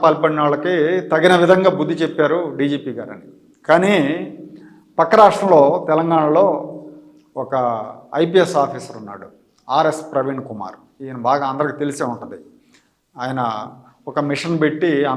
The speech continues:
మిషన్ పేరుతో బడుగులు, బలహీన వర్గాలు, దళితుల్ని నేను చాలా పైకి తీసుకెళ్తాను, చాలా ఉన్నత స్థానాలకు తీసుకెళ్తానని చెప్పి, చివరికి వాళ్ళందరం తాకట్టు పెట్టి దొరల పార్టీలో చేరాడు. ఈయనేదో సమసమాజం, కొత్త సమాజం,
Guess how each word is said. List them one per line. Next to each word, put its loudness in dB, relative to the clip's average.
మిషన్ -8
పేరుతో -2
బడుగులు, 2
బలహీన -2
వర్గాలు, -2
దళితుల్ని -4
నేను -8
చాలా -4
పైకి -4
తీసుకెళ్తాను, -8
చాలా 0
ఉన్నత -6
స్థానాలకు -4
తీసుకెళ్తానని -10
చెప్పి, -12
చివరికి -4
వాళ్ళందరం -2
తాకట్టు -4
పెట్టి -6
దొరల 4
పార్టీలో 0
చేరాడు. -14
ఈయనేదో 0
సమసమాజం, 0
కొత్త -2
సమాజం, -2